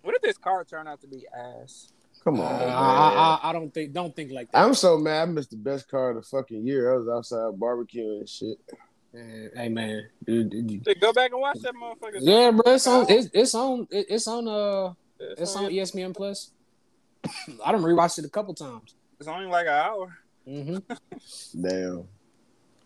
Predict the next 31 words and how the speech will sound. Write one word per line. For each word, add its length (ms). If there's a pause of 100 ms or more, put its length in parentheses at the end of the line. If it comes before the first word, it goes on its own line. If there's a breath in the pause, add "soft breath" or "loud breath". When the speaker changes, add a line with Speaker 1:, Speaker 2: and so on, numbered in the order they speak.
Speaker 3:
But 100
Speaker 1:
No, 60
Speaker 3:
yeah, 140
Speaker 1:
I 60
Speaker 3:
I 60
Speaker 1:
thought 120
it 60
was, 160 (100)
like, 220
two 200
hours. 200 (760)
Speaker 3:
Uh, 180
yeah, 280
I 80
got, 260
um, 640
I 100
got 140
Andre 300
Speaker 1:
You 40
know 160
it's 120
Speaker 3:
Muniz 20
in 60
Speaker 1:
quick 160
Speaker 3:
this 80
Speaker 1:
as 20
fuck 220
Speaker 3:
fight. 20
Speaker 1:
when, 100 (400)
uh, 120